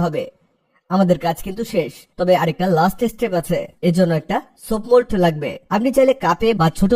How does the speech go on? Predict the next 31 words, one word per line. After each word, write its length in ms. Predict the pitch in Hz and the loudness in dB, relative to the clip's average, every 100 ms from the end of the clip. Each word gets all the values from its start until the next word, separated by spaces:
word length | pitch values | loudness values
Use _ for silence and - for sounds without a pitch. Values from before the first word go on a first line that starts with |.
| 226 | 2
বাটিতেও 340 | 233 247 220 151 | 0 0 0 2
এই 60 | 165 185 | 0 0
কাজ 120 | 180 - | -2 -2
করতে 200 | 180 190 | -2 -2
পারেন। 200 | 175 151 - - | -2 -4 -6 -4
এই 80 | 185 180 | -2 0
মোল্ডের 300 | 170 165 165 | 0 0 -4
মধ্যে 220 | 160 147 214 - - - | -4 0 0 0 -18 -4
আমরা 140 | 185 180 | 2 2
সাবানের 340 | - 196 240 247 | 2 -2 0 0
লিকুইডটাকে 460 | 247 262 233 247 190 143 | 0 -4 0 0 2 2
ঢেলে 160 | 170 165 | 2 2
দিব। 120 | 151 - - - | -4 -6 -10 -6
এখানে 220 | 190 269 | 0 2
আমরা 140 | 269 233 151 | 2 0 0
বড় 140 | 170 214 | -2 0
সাইজের 300 | 247 226 175 - | 0 2 0 0
চারটা 240 | 233 226 247 233 | 0 2 2 2
সাবান 220 | 226 247 165 | 0 0 0
বানিয়ে 220 | 180 175 | 0 0
দেখাচ্ছি। 360 | 170 170 - 160 - - | 0 0 -2 -6 -6 0
সাবানের 340 | 180 180 175 156 | 2 4 4 2
লিকুইড 320 | 147 190 254 - 196 | 0 -2 -2 -4 -4
এর 60 | 185 | -2
চারদিকে 360 | 214 214 247 220 | -2 -2 0 4
দিয়ে 140 | 180 170 | 4 4
দিবেন। 220 | 160 131 - - | 0 -4 -6 0
এখানে 200 | 165 185 175 | 4 4 4
খরচ 200 | 175 175 180 | 2 2 2
হিসাব 200 | 185 165 | 2 2
করলে 180 | 170 160 | 2 2